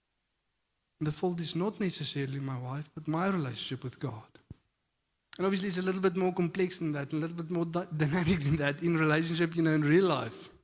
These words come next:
But nonetheless, that is what it comes down to.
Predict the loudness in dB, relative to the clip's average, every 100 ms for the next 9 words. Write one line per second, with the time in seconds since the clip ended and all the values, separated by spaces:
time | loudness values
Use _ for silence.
0 | _ _ _ _ _ _ _ _ _ _
1 | -10 -2 0 0 -2 -2 -4 -4 -4 -4
2 | -6 -6 -4 -2 -2 -2 -2 -6